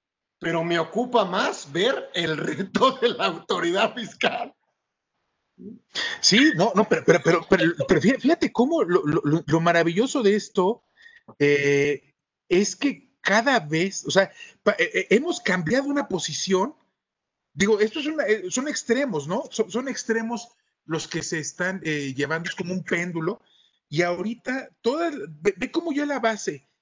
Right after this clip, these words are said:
Speaker 2: la base de, de, de gran parte del sistema tributario para la,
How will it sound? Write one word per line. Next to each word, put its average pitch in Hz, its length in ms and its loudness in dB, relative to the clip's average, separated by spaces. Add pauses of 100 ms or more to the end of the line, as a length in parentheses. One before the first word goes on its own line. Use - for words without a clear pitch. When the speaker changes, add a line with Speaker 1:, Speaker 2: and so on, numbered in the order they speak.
(120)
Speaker 2:
la 160 160 -2
base 214 340 -2
de, 151 200 -4
de, 143 240 -2
de 135 760 -2
gran 202 280 -2
parte 220 280 -2
del 165 180 -2
sistema 180 640 -6
tributario 139 840 -4 (300)
para 151 220 -2
la, 147 180 -2